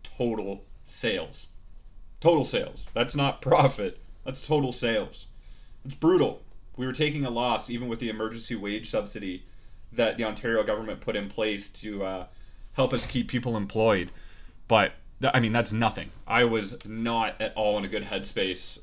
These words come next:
uh, about anything, especially not work and, you know, the future of the company. And for the first time in many years,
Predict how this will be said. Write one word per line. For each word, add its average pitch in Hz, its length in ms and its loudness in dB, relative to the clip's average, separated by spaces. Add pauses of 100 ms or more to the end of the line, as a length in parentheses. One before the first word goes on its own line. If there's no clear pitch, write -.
uh, 95 340 -2 (960)
about 117 240 6
anything, 98 540 2 (500)
especially 110 440 2
not 92 360 2
work 104 320 0
and, 95 140 -4
you 90 60 -4
know, 90 120 -4
the 92 60 -6
future 101 320 -4
of - 20 -4
the 87 60 -4
company. 104 460 0 (720)
And 127 120 6
for 131 60 0
the 117 80 4
first 151 300 6
time 127 240 6
in 107 80 0
many 107 160 0
years, 101 480 0